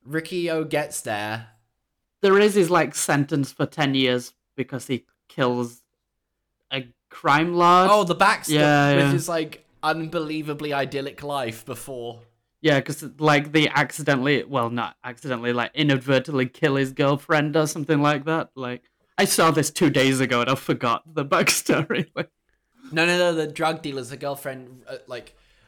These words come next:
Speaker 1: runs off the building escaping the drug dealer, so Ricky O revenges
Speaker 2: That's
Speaker 1: the
Speaker 2: it.
Speaker 1: drug dealers.
Speaker 2: That's it, yes.
Speaker 1: And he just, th-, they just takes bullets, like, they just shoot him and he just walks to the wards and, like, the bullets are no big deal.
Speaker 2: <laughs> Oh my goodness.
Speaker 1: Or R-, Ricky Ho, as it were. But fortunately,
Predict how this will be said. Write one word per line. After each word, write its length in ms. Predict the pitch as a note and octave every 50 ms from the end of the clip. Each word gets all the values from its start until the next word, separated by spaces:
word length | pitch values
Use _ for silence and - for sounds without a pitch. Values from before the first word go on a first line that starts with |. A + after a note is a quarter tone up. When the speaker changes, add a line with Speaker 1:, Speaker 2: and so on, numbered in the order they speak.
| _ -
Speaker 1:
runs 260 | C3 C3+ C3+ B2+ B2+
off 140 | C3 A2+ -
the 80 | A#2 A2
building 340 | B2+ B2+ B2+ A#2+ A#2+ A2+
escaping 480 | A2 A2 - - A#2 A2+ A2+ A2+ A#2 A2+
the 60 | A2 G#2
drug 240 | B2+ B2 B2 A2+
dealer, 220 | A2+ A2+ G#2+ G#2 G2
so 180 | - - G#2+
Ricky 380 | G#2+ A2 A2 A2 - A2+ G#2+ G#2+
O 80 | G#2+ G2+
revenges 560 | G2 G#2+ G#2+ G2+ A#2 A2 A2 G#2+ G#2+ G2+ G2+
Speaker 2:
That's 440 | C3+ D3+ D3+ A2+ F#2 - - - -
Speaker 1:
the 140 | C#3 A#2 A2+
Speaker 2:
it. 20 | A2+
Speaker 1:
drug 240 | A2 A2 A2 A2
dealers. 420 | A2+ A2 D3 C#3 C3 - F2+ F#2 F2
Speaker 2:
That's 180 | C3+ A2+ A2+ A#2
it, 60 | - -
yes. 320 | C#3 C3 B2+ C3 - - -
Speaker 1:
And 80 | B2+ C3+
he 60 | B2+
just, 220 | D3 C#3 - -
th-, 180 | - D3 C#3 C#3
they 160 | D3 C#3+ C3
just 240 | A2+ D3 C#3 - -
takes 300 | - C#3+ C3 B2 - -
bullets, 400 | - - C3 B2 A#2+ G2 - -
like, 120 | A2+ G#2+
they 100 | A#2 B2
just 140 | B2+ B2 -
shoot 280 | - - C3 C3 - G2
him 160 | G#2 G2 F#2+
and 100 | F#2 G2+
he 60 | F#2+
just 200 | G#2+ G#2+ - -
walks 460 | A#2+ G#2 G#2+ A2 A2 - - - - -
to 100 | - A2
the 80 | G#2 F#2+
wards 400 | F#2+ G2 G#2 G#2 G#2+ G#2+ G#2 G#2
and, 160 | G2+ F#2 F#2
like, 180 | F#2 F2+ - F2
the 40 | G2
bullets 400 | F#2+ - F#2+ F#2+ G2 - - -
are 40 | F#2+
no 160 | F#2+ G2 F#2+
big 220 | F#2 G2+ F#2+ G2
deal. 260 | - F#2+ F#2 F#2+ F2+ -
Speaker 2:
<laughs> 60 | - - _ G#4 - _ _ G4+ G#4 _ _ _ _ _ _ _ _ _ _ _ _ _ _ _ _ _ _ _ _ _ _ _ _ _ _ - E4 C#4+ C#4+ - _ _ _ _ _ -
Oh 180 | B3 G#3 F#3+ F#3
my 200 | F3+ F3+ F3 F3
goodness. 360 | - G3 F3 E3 C#3+ A2 A#2
Speaker 1:
Or 60 | C3+
R-, 60 | - B2+
Ricky 320 | B2+ C#3 C#3 - D3 A#2+
Ho, 240 | F#2 - B2+ C3 C3
as 160 | B2+ A#2 A2
it 80 | G#2+ -
were. 140 | G2+ G2 F#2+
But 120 | F#2 G#2+ -
fortunately, 880 | - D#3+ E3+ - E3 - D3 C#3 B2 - B2 A#2 A2+ A2+ A2 A2 A2